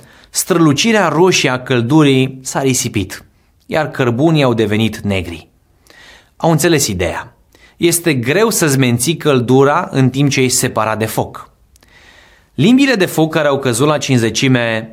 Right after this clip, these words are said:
au fost punctul de lansare a Bisericii Noului Testament a lui Hristos.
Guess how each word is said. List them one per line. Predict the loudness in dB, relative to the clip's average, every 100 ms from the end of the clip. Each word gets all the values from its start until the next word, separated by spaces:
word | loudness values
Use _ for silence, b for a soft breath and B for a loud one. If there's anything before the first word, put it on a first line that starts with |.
| -8
au | -6
fost | -2 -2 -2
punctul | 0 0 2 0
de | 0 2
lansare | 2 -2 -2 0 0
a | 0
Bisericii | -2 -2 0 0 0
Noului | 0 2 2 0 0
Testament | -4 -4 -2 0 0 -2 -6
a | -4
lui | -2 -2
Hristos. | -4 -6 -6 -6 -6 -6